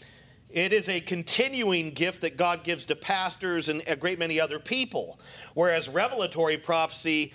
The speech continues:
was only given to select people, and it ceased with the apostles. Paul wanted them to eagerly desire, firstly to love, but then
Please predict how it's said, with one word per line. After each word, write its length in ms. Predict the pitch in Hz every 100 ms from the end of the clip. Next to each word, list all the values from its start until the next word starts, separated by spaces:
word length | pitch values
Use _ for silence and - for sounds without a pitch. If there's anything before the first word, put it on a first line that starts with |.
| - -
was 80 |
only 140 | 147 165
given 240 | 170 156
to 80 | 135
select 480 | - 170 185 214 -
people, 400 | 143 131 135 131 - -
and 140 | 151 135
it 80 |
ceased 420 | - - 180 156 139
with 220 | 143 -
the 280 | 123 120 -
apostles. 800 | - - 196 175 - - - - - - - - - - - - -
Paul 300 | 202 254 269
wanted 300 | 220 240 175
them 160 | 190 165
to 220 | 165 190
eagerly 540 | 233 277 240 180 156
desire, 720 | 143 147 123 196 254 196 156
firstly 480 | 156 214 302 - 180
to 120 | 175
love, 360 | 180 254 262 185
but 120 | 170
then 160 | 190